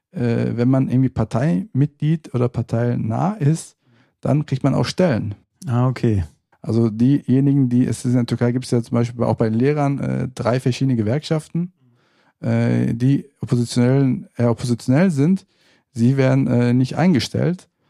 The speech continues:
Speaker 1: Man sollte in der, in der A K P nahen Ge-, Gesell-, äh, Gewerkschaft sein, um Stelle als Beamte zu kriegen. So, und das ist dann, äh, äh, sehr pragmatisch, aber sehr traurig, finde ich, dass dort, dass es schon wirklich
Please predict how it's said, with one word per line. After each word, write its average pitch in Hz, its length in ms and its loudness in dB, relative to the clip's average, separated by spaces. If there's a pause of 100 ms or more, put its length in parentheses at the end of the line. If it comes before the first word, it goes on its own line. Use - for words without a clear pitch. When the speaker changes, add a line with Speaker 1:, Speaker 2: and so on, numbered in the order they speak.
Speaker 1:
Man 117 140 -4
sollte 143 340 -2
in 131 140 -2
der, 127 180 0 (480)
in 131 80 0
der 123 120 2
A 127 60 -4
K 127 140 -2
P 139 180 2
nahen 135 300 2
Ge-, 123 140 0
Gesell-, 127 460 0
äh, 120 300 0
Gewerkschaft 139 520 -2
sein, 139 200 0
um 147 300 0 (160)
Stelle 147 260 -2
als 147 140 -4
Beamte 160 320 -2
zu 104 160 -6
kriegen. 127 480 -2
So, 120 180 0
und 123 220 -2
das 123 140 -2
ist 139 180 -6
dann, 131 300 0
äh, - 380 -6 (540)
äh, 123 180 -4
sehr 123 220 2
pragmatisch, 156 840 0
aber 131 500 0
sehr 127 240 0
traurig, 165 460 -2
finde 170 180 0
ich, - 120 -10
dass - 180 -8
dort, - 220 -10 (100)
dass 143 260 -20
es - 120 -20
schon 127 260 -2
wirklich 131 260 -14